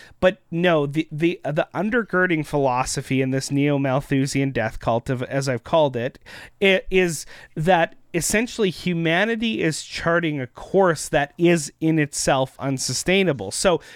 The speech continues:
in order to create a more sustainable pathway for the future, one that takes nature and puts it at the heart of everything that we're doing, right? One that includes stakeholders from every,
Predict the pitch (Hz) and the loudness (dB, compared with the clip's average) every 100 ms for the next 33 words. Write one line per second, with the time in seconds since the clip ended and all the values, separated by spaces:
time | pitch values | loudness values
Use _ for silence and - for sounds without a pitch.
0 | - 185 185 214 233 - - 190 160 - | -4 0 2 4 2 -2 -4 -2 -4 -8
1 | - 185 180 - 160 160 151 - 143 - | -2 0 0 0 -2 -2 -4 -4 -4 -2
2 | 180 190 180 151 135 - 185 220 214 185 | 0 0 0 -2 -8 -4 -2 -2 -2 0
3 | 170 156 - - - 160 139 - 233 - | 2 0 -2 -10 -6 -4 -4 -4 -4 0
4 | 170 156 - - - 160 180 202 208 185 | -2 -2 -6 -18 -10 0 2 4 2 0
5 | - - 185 - - 175 175 202 - 196 | -2 -2 -2 -4 -8 -2 -2 -2 -2 0
6 | 160 143 - 202 - 175 170 139 - 175 | 0 -2 -4 -2 0 -2 0 -4 0 2
7 | 180 190 - 156 151 143 - - - 180 | 2 0 -2 0 0 -2 -14 -20 -2 0
8 | 175 196 151 185 175 165 160 147 127 143 | 2 0 0 0 0 0 0 0 0 2
9 | 175 214 226 - - 175 196 185 190 220 | 2 -2 -6 -12 -2 2 4 4 2 2
10 | 208 170 - 160 190 208 160 - - 180 | 0 -2 -6 -2 0 0 -2 -4 2 2
11 | 180 - 175 170 175 170 160 160 147 165 | 2 2 4 4 4 2 0 -6 -4 0
12 | 180 165 180 180 175 | 0 0 -4 -4 -6